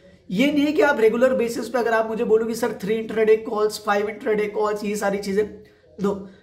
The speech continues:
बीटीएस थी, स्विंग ट्रेड, वीकली बेसिस के कॉल्स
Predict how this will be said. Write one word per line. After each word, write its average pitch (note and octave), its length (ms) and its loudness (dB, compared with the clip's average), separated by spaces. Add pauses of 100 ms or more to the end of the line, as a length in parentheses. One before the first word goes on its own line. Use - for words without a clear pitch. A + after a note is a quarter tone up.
(160)
बीटीएस A#3 520 2
थी, C4+ 160 -2 (300)
स्विंग A3+ 380 4
ट्रेड, A#3+ 340 0 (280)
वीकली G#3+ 380 -2
बेसिस A#3+ 360 -2
के B3 120 -4
कॉल्स A3+ 400 2